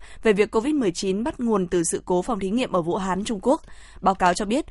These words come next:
một số nhà khoa học tại Viện Virus học Vũ Hán đã tạo ra virus corona bằng cách biến đổi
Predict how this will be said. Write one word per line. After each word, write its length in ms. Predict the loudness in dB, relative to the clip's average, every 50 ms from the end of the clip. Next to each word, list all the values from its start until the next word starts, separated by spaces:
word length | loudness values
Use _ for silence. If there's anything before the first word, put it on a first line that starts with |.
| -12 -10 -2 0
một 100 | 2 2
số 160 | 4 4 4
nhà 180 | 4 2 0
khoa 140 | 0 0 2
học 180 | 2 0 0 0 2
tại 160 | 2 2 2
Viện 220 | 2 0 0 2
Virus 340 | 2 2 4 4 2 0 0
học 200 | 0 -2 -2 -2
Vũ 140 | -2 -4 -2
Hán 320 | 0 0 0 -2 -2 -4 -2
đã 160 | 2 2 2 4
tạo 200 | 2 0 0 0
ra 180 | 2 2 2
virus 360 | 2 2 0 0 0 -2 -2
corona 460 | -2 0 0 2 2 4 4 4 2 2 -2 -8 -16 -6 0
bằng 180 | 2 2 2 2
cách 180 | 0 -2 -2
biến 240 | 0 0 0 2 2
đổi 220 | 2 2 2 2